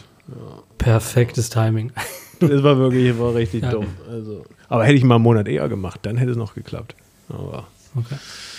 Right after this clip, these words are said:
Speaker 2: Das heißt aber, Hannes, du fährst ein Section Core, ne? Ist das? Mein
Speaker 1: Genau, Core. Ich hatte angefangen auf einem Core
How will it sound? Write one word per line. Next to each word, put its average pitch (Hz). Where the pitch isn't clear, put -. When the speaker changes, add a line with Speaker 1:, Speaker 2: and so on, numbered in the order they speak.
Speaker 2:
Das -
heißt 127
aber, 127
Hannes, 127
du -
fährst 143
ein 127
Section 156
Core, 208
ne? 170
Ist 147
das? 226
Mein 139
Speaker 1:
Genau, 139
Core. 147
Ich 120
hatte 135
angefangen 139
auf -
einem 117
Core 127